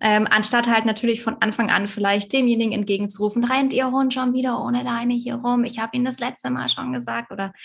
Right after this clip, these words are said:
was auch immer, was sich dann da so aufbauschen kann. Ähm, also offen und freundlich und vielleicht sogar auch teilweise ein Stück weit einladend bleiben für die Situation, die da jetzt kommt.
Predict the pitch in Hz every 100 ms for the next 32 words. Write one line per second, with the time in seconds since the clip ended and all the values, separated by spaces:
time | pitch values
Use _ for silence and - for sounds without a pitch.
0 | - - - 185 185 185 - 196 185 185
1 | 185 202 196 196 196 202 - - - -
2 | - - - - - 214 - - - -
3 | - - 202 196 196 190 - 208 196 185
4 | 202 - 240 254 285 277 277 262 240 262
5 | 247 - _ _ - - - - 208 262
6 | 254 254 240 - 262 269 - 202 185 208
7 | - 294 254 240 - 220 233 233 240 240
8 | 240 226 220 226 202 208 214 185 185 180
9 | - 185 180 190 - 196 202 - - 202
10 | 202 - 196 190 190 202 202 - - -
11 | 240 -